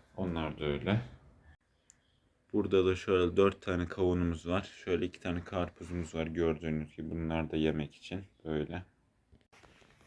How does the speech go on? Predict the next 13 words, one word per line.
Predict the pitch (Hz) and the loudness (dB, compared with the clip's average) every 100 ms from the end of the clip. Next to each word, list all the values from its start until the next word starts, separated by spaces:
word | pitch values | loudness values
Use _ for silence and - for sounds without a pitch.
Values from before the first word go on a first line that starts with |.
| - - - - _ 92 | -20 -20 -20 -20 _ -8
Evet | 92 92 | -8 -6
canlarım, | 87 90 90 90 95 | -6 -6 -8 -8 -10
biz | - 92 | -10 -12
hastaneye | 92 - 92 87 85 | -12 -12 -14 -12 -10
geldik | 87 85 82 - | -6 -6 -8 -10
değerli | 87 82 82 82 | -6 -4 -6 -8
izleyicilerim. | 82 82 82 87 92 90 | -8 -10 -8 -6 -6 -8
Bugün | 87 | -8
de | 85 | -4
ben | 85 82 | -4 -2
göz | 87 82 | -4 -6
doktoruna | 85 - 82 85 | -10 -10 -8 -6
gitmiştim. | - 98 - 107 | -8 -12 -8 -8